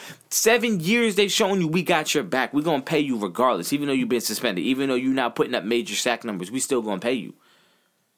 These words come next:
because we want you here. We like you. We want you to be a part of this family."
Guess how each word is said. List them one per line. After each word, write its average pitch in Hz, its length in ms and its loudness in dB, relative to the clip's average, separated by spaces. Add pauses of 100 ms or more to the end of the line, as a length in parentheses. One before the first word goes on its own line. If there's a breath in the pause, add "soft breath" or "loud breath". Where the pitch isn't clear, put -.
(140)
because 117 240 -2
we 123 80 0
want 123 300 -2
you 98 80 -4
here. 110 180 0
We 90 140 -2
like 98 280 -4
you. 76 60 -8
We 85 140 -6
want 98 240 -4
you 98 60 -6
to 90 40 -6
be 92 80 -4
a 87 60 -2
part 92 240 -4
of 82 60 -10
this 80 140 -8
family." 95 440 -6